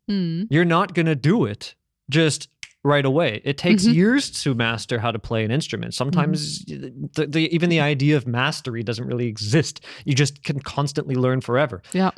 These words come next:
Speaker 2: Um, if you wanna learn how to do a backflip, you're gonna fall on your head a couple times unless you know how to take the proper steps to do it,
Speaker 1: <laughs>
Speaker 2: right? And, and, and, and so on and so forth. And so this means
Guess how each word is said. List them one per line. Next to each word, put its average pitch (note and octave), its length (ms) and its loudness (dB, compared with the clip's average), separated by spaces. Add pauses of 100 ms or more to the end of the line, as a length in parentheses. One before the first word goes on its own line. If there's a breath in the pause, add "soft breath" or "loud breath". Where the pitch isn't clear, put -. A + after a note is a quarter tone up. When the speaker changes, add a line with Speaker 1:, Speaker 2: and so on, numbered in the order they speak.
Speaker 2:
Um, B2 300 0
if C#3 100 -6
you D3 100 2
wanna D#3 220 2
learn D#3+ 160 4
how D#3+ 80 4
to D#3+ 80 2
do D#3 160 0
a D#3 60 0
backflip, C3+ 520 -4
you're A2 200 -6
gonna D3+ 200 2
fall C#3 240 0
on C3+ 120 0
your C#3 100 0
head G3 220 0
a - 20 -8
couple A#2 280 -4
times A2+ 340 -4
unless A#2+ 260 -4
you A#2+ 60 -2
know B2 200 2
how B2 140 0
to B2 160 0 (300)
take C#3 200 -2
the C#3+ 60 -2
proper C#3 320 2
steps - 400 0 (160 loud breath)
to D4 100 4
do B3+ 180 4
it, D4+ 200 6 (140)
Speaker 1:
<laughs> C#4+ 80 4
Speaker 2:
right? C#3+ 280 0 (460 loud breath)
And, F3 380 4
and, F#3 180 0
and, G3 160 0
and F#3+ 100 0
so G#3 140 2
on G#3 120 4
and G3+ 100 -2
so A#3+ 180 2
forth. A2+ 400 -6
And F3 140 2
so F#3 80 -2
this A3+ 240 -2
means E3+ 560 0